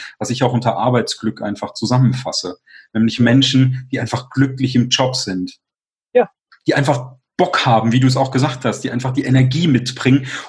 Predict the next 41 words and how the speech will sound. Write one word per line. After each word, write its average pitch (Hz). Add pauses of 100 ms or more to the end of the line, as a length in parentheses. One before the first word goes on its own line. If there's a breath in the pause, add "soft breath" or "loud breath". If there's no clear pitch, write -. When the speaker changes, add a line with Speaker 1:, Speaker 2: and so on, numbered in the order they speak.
Speaker 1:
und 220
natürlich 135
auch 131
das 135
loszulassen, 127 (600 loud breath)
was - (160)
vielleicht 123
nicht 127
gut 127
ist, -
was -
man 113
aber 110
vielleicht -
kennt, 127
also 110
raus 117
aus 127
der -
Komfortzone. 135 (300 loud breath)
Aber 135
andererseits 131
Speaker 2:
Genau. 127
Speaker 1:
auch -
die 139
Verantwortung 127
zu -
übernehmen. 104 (180)
Das 107
ist, -
ähm, 110
Speaker 2:
Genau. 113
Speaker 1:
so, 139
genau 135
so 131
würde 127
ich 127
das -
auch 123
definieren. 107
Also 104